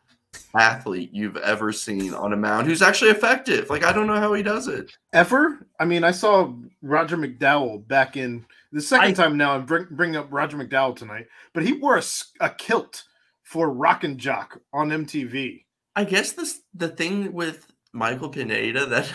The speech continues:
Speaker 1: <laughs> like,
Speaker 2: Maybe it was
Speaker 1: I was
Speaker 2: Jack-
Speaker 1: watching him last year with the Twins, and, um,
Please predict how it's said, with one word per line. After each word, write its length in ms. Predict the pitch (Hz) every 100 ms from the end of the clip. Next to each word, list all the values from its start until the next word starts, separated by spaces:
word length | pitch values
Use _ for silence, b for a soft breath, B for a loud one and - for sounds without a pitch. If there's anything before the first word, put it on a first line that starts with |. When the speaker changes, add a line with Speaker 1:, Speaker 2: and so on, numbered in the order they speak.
| - -
Speaker 1:
<laughs> 180 | _
like, 300 | 131 117 -
Speaker 2:
Maybe 260 | 131 175 226
it 40 |
was 80 | 156
Speaker 1:
I 40 | 151
was 140 | 202
Speaker 2:
Jack- 140 | 220 -
Speaker 1:
watching 240 | - 180
him 140 | 160 127
last 380 | 110 117 - 120
year 300 | 95 98 104
with 160 | 117
the 80 | 120
Twins, 560 | - 117 101 92 98 - _ _ _ _ _ _ -
and, 400 | 120 110 107 101
um, 440 | 98 67 67